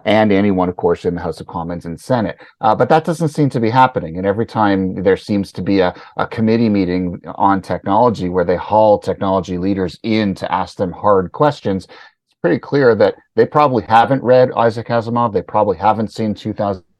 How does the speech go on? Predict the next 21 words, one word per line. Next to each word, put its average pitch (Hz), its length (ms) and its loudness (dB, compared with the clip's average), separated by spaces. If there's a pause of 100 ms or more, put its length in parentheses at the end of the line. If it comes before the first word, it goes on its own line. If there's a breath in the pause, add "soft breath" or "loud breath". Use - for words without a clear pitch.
one: 104 360 -4
A - 20 -2
Space - 340 -6
Odyssey 104 380 -2
or 101 80 6
any 110 180 4
other 123 200 4
seminal 95 500 -2
film 95 220 0 (360 loud breath)
that 131 200 2
could 190 240 0
illustrate 147 600 0
the 113 120 -2
risks - 460 -6
of 107 280 -10
A 98 260 0
I 98 260 -2
if 101 200 -6
we're 98 160 -4
not 98 240 -6
careful. 82 480 -8